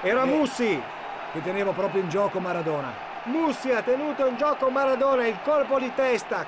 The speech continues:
Speaker 1: quasi beffardo di Diego Armando Maradona sull'uscita di Giovanni Galli è il gol dell'uno a zero, il gol Beppe che il San Paolo attendeva.
Speaker 2: Eh sì, anche perché l'ha fatto Maradona e l'ha realizzato con un grande, diciamo così, gioco di prestigio.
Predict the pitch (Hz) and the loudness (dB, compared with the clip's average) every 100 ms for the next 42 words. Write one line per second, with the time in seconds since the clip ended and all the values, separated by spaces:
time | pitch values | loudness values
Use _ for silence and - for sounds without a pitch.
0 | - 294 277 247 254 185 233 - 294 269 | 0 2 2 0 -2 0 0 0 0 2
1 | 220 196 196 - - - - 247 233 311 | 2 2 2 0 -10 -14 -4 -2 2 2
2 | 302 285 262 269 311 277 277 269 254 277 | 2 2 2 2 0 2 2 4 2 4
3 | 294 285 269 - 254 269 262 277 294 269 | 4 4 0 -2 0 2 2 0 0 0
4 | 262 233 254 277 294 269 233 294 277 262 | 0 2 2 2 2 0 2 4 4 2
5 | 214 - - - 254 226 302 277 262 277 | 0 -4 -10 -2 0 2 2 2 2 2
6 | 277 254 208 262 262 240 220 196 254 247 | 2 0 2 4 4 2 -4 0 2 2
7 | 247 240 220 220 214 233 226 262 254 240 | 0 0 0 0 0 -2 0 2 4 2
8 | 233 226 208 180 139 120 - - 165 160 | 2 0 2 2 0 -6 -14 -6 -4 -2
9 | 185 190 165 170 156 175 151 180 180 170 | 0 2 0 -2 -2 -2 -2 2 2 2
10 | 160 151 147 139 143 156 175 170 170 165 | 0 0 0 -2 -2 -2 -2 -2 -2 -2
11 | 175 175 196 220 208 185 - - 151 165 | -2 2 2 4 2 0 -6 -12 -4 0
12 | 180 185 175 165 165 165 170 165 147 175 | 2 2 2 0 0 0 0 -2 -2 0
13 | 190 185 175 156 160 160 156 151 151 175 | 0 0 0 0 -2 -4 -4 -4 -2 -2
14 | 175 160 160 147 143 160 143 135 170 170 | -2 0 0 0 -4 -6 -4 -2 -2 0
15 | 180 170 160 156 147 151 135 117 | 0 0 -4 -4 -6 -6 -6 -6